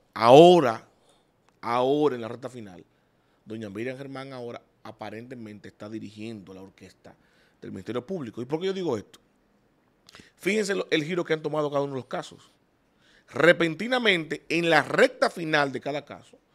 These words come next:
que se supone que si tú estás sometido a un caso y tú eres culpable, y tú quieres zafarte porque te, te quieres defender lo mejor posible,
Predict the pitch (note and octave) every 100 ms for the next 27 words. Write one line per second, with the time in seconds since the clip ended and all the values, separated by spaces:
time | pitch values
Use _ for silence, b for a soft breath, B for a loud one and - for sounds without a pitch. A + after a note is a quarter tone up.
0 | b b b b - C#3+ C#3+ C#3 F3+ D#3
1 | C#3 A2+ A2+ - D#3+ B3 - _ _ _
2 | _ _ _ _ - - D#3 G3 F3+ F3+
3 | E3 B2 G#2+ - G2+ A2 C#3 F3 D#3+ A#2+
4 | F#2 D2 - _ _ _ _ _ _ _
5 | _ _ _ - - F#2 G2+ B2+ A#2+ D#3+
6 | A#3+ - C3+ G#2 G#2 G#2 - G#2 B2+ B2+
7 | - A#2 C3+ E3+ A#3+ C#3 A#2 A#2+ B2+ B2+
8 | - -